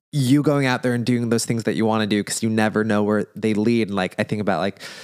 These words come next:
that first interview with Chappell and then, like, months later, almost a year later, we get to see her live and have this cool experience. So there's so many things. So I just encourage you to, like, really go after it,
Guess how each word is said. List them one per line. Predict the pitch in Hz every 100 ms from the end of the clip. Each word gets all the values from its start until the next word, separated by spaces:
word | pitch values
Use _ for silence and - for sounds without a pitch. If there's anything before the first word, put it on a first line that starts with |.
| - - - -
that | - 147 107
first | 156 -
interview | 147 143
with | 151
Chappell | - 165 160 151
and | - 156
then, | 160
like, | 156 147 - _ _ _
months | 196 240 240 254 247 226 -
later, | 156 143 156
almost | 170 202 220 -
a | 208
year | 208 214 233 240
later, | 214 165 151 143
we |
get | 143 143
to |
see | 139 - 147
her | 147
live | 139 135 127
and | 123
have | 120 123
this | 123 -
cool | - - 123
experience. | 110 - - 104 95
So | 107
there's | 101 101
so | - - 131 131 139 -
many | 107 101 98 - -
things. | - 92 80
So | -
I |
just | 92 95
encourage | 92 98 - 95 90 101
you |
to, | 92
like, | 87 82 82 90
really | 95 101 101 104 98
go | 95 92 82
after | 85 90 - 82
it, | 82 85